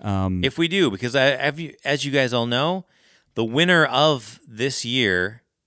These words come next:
Speaker 2: of the two thousand eighteen Academy Awards was Shape of Water.
Speaker 1: It was. Will it remain?
Speaker 2: Will it remain? Will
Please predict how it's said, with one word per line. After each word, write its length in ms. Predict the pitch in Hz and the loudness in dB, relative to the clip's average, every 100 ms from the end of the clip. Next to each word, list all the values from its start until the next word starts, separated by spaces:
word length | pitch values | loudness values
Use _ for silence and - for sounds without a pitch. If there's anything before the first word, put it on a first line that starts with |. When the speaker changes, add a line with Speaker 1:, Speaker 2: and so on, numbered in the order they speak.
| _ | _
Speaker 2:
of 160 | 107 104 | -4 -4
the 80 | 104 | -4
two 160 | - | -6
thousand 380 | 135 131 117 117 | -2 -2 -2 -2
eighteen 400 | 113 107 - 110 | -4 -4 -4 -4
Academy 340 | 104 117 107 101 | -2 -2 0 -2
Awards 340 | 92 95 95 | -4 -4 -6
was 340 | 95 117 127 120 | -4 -2 -2 -2
Shape 240 | - 117 | -4 -6
of 100 | 117 | -6
Water. 360 | 110 101 80 - | -6 -6 -8 -8
Speaker 1:
It 100 | 120 | -6
was. 520 | 120 147 110 92 87 82 | -6 -6 -4 -6 -10 -4
Will 180 | 110 127 | 0 2
it 100 | 139 | 2
remain? 580 | 139 135 139 180 233 226 | 2 4 2 2 2 0
Speaker 2:
Will 180 | 101 113 | 0 -2
it 20 | |
remain? 600 | 127 143 147 113 92 95 110 | -2 -2 -2 -2 -4 -10 -4
Will 320 | 110 127 | 2 4